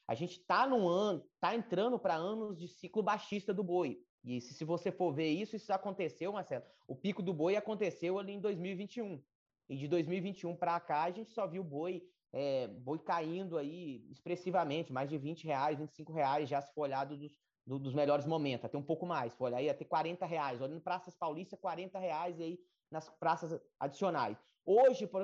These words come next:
exemplo, Marcelo, a gente viu um movimento de acontecer, nessa semana acontecendo, com, pegando a semana passada, movimentos de, de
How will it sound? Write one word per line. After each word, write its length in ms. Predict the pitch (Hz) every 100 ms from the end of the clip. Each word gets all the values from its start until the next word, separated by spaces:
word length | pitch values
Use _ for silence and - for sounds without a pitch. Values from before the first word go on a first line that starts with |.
| 185
exemplo, 400 | 156 131 143 131
Marcelo, 320 | 127 135 131
a 40 |
gente 220 | 135 170 185
viu 180 | 127 208
um 40 |
movimento 400 | 214 185 156 165
de 40 | 160
acontecer, 540 | 170 160 147 151 143
nessa 240 | 135 151
semana 400 | - 165 139 185
acontecendo, 640 | 170 151 143 127 147 180 139 _ _ _ - 113 104 113
com, 140 | - 135
pegando 360 | 123 123 143
a 40 | 185
semana 260 | 143 147
passada, 540 | 143 123 - 127 165 - _ _
movimentos 600 | 165 214 214 185 190 180
de, 340 | 135 170 143 - _ -
de 1040 | 147 156 139 131 127 120 113 107 101 98